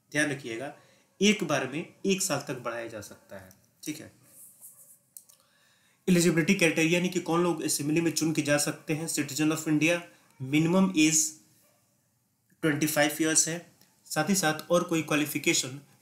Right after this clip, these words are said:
जो parliament के द्वारा describe या mention की गई हो। Okay, Disqualification कैसे कैसे इनका हो सकता है? यदि ये किसी office of profit के पद पर हों,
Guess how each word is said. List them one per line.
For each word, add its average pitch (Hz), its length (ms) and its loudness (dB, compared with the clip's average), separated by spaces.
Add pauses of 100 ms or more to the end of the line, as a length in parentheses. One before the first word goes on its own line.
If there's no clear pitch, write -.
जो 151 120 0
parliament 147 560 0
के 143 100 -4
द्वारा 123 340 -8 (440)
describe 139 420 -2
या 185 80 0
mention 143 340 -6
की 131 180 -6
गई 104 200 -10
हो। 95 200 -20 (2000)
Okay, 185 200 -4 (360)
Disqualification 175 920 2
कैसे 147 280 -2
कैसे 147 260 0
इनका 160 160 0
हो 131 160 -4
सकता 113 360 -6
है? 101 220 -14 (560)
यदि 165 180 2
ये 208 100 4
किसी 190 320 2
office 180 420 0
of 170 120 2 (260)
profit 180 300 -2
के 175 100 -4
पद 165 160 -2
पर 156 260 -4
हों, 165 180 -8